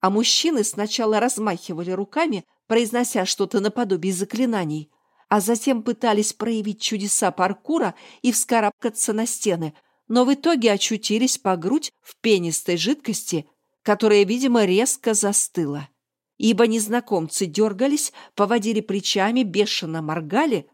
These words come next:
но не могли сдвинуться с места. Я подошла к блондину, что висел на стене и словно куколка покрылся зелёным коконом,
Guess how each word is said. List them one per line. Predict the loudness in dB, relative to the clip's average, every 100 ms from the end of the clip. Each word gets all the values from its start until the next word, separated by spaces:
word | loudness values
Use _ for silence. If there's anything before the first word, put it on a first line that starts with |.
| _ _ _
но | 2 2
не | 4
могли | 4 4 2 -2
сдвинуться | -2 -2 -2 -4 -4 -4 -2
с | -2
места. | -4 -6 -6 -8 -14 -18 _ _ _ _ _ _ _ _ _ _
Я | 0 2
подошла | 2 0 2 0
к | 0
блондину, | 0 -2 -2 -2 -2 -4 -8 -6
что | 0 2
висел | 0 0 2 2
на | 0
стене | -2 -4 0 0 -2 -4
и | -4
словно | 0 2 2 -2
куколка | -6 -6 -6 -6
покрылся | -4 -4 -2 -4 -2 0 -2 _
зелёным | -4 2 4 4 2 -2 -2
коконом, | 0 0 -2 -6 -4 -6